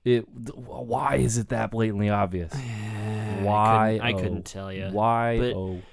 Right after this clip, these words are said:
Speaker 1: why?
Speaker 2: like, things, things just happen in this movie for no reason. Like, so there's a curse, I guess, on every female in this family that if they ever fall in love, their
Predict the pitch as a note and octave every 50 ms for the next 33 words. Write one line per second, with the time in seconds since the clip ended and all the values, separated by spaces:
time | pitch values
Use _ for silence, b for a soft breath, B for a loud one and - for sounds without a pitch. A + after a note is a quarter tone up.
0 | - - - - D2+ - D2+ - F#3 G3+ A#3 A#3+ - - C4 C4+ C#4 B3+ G#3+ -
1 | - - - - - F#3 G#3+ A#3 A3 F3+ D#3 D#3+ D3+ C3+ - - G#2+ G2+ G#2 G#2
2 | A2+ A#2 - A#2 G#2 G#2 G2+ G2 G2 F#2+ - - G2 G2+ G2+ G2+ G2 F2+ - -
3 | G2+ G2+ G2+ G#2 G#2 G#2 G#2+ A#2 A#2+ B2 B2+ B2+ B2 A2+ A2 A2 G#2+ G#2 G2+ G2
4 | F2+ F2+ G2 - - G#2+ G#2 G2 - - - - - - _ - - - - -
5 | A#2 A2 B2 B2 B2+ B2 B2+ C3+ - - - - A#2+ A2+ - - - C#3 C#3 B2
6 | G#2+ - - - - - G#2+ G#2+ G#2 G#2+ G#2 G2 G2 G2 - - - - - G#2
7 | G#2 G#2 G#2 G2+ G2+ G2+ G2+ - - G#2+ G#2+ A2+ A2+ A2+ G#2 - - - A2+ A2
8 | A2 A2 G#2+ G#2+ G#2 G2+ G2+ G2 F#2+ F#2+ F2+ - - - G2+ G2 F#2+ F#2 F#2 F2+
9 | F2+ F2+ F#2+ F2+ F#2 - - G2 F#2+ F#2+ F#2+ G2+ G2+ - - - A2 G2+ G2+ G#2+
10 | G#2+ G2+ F#2+ G2+ G2+ G2+ G#2 G#2 G2+ G2+ G#2 G#2 G2 F2+ F#2 F#2 F#2+ G2 F#2+ G2+
11 | G2 F#2+ F#2+ F#2 F#2 F#2+ F#2